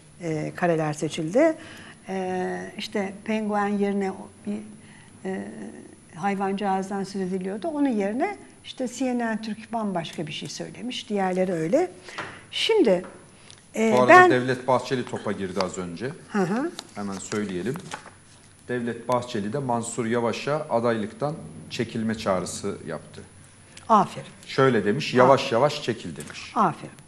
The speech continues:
Speaker 1: Çekil, yani <laughs> Bahçeli söylediyse çekilmesi lazım.
Speaker 2: Hayır,
Speaker 1: Tabii,
Speaker 2: bir
Speaker 1: ne
Speaker 2: de,
Speaker 1: olacak?
Speaker 2: bir de çelişki ne biliyor musunuz? Şimdi Mansur Yavaş'ın ceza aldığını söylüyorlar.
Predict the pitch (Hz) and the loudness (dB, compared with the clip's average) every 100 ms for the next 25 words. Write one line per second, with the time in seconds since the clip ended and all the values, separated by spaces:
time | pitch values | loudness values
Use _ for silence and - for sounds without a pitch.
0 | - - 294 285 277 226 202 240 226 220 | -20 -4 -2 -2 -4 -6 0 2 2 0
1 | - - - 202 - 220 226 381 - 359 | 4 6 12 10 10 8 12 10 10 6
2 | 320 311 381 392 311 302 302 415 320 285 | 6 6 6 8 6 4 2 2 4 4
3 | 220 196 185 165 160 175 185 196 262 403 | 2 0 -2 -4 2 10 12 12 10 10
4 | 196 185 139 139 180 - - - - 131 | 10 10 4 4 4 4 -4 -6 0 0
5 | 135 196 175 131 175 247 - 104 82 - | 0 0 0 2 2 2 -2 -6 -8 -10
6 | - - - - - - - - - - | -16 -20 -20 -20 -20 -20 -20 -20 -16 -8
7 | 123 135 135 - 120 139 139 151 160 156 | -4 0 2 2 0 0 0 0 2 2
8 | 156 156 143 147 165 156 123 104 92 90 | 0 -2 0 2 6 8 8 4 -2 -4
9 | - 90 85 90 139 | -4 -4 -2 -2 -2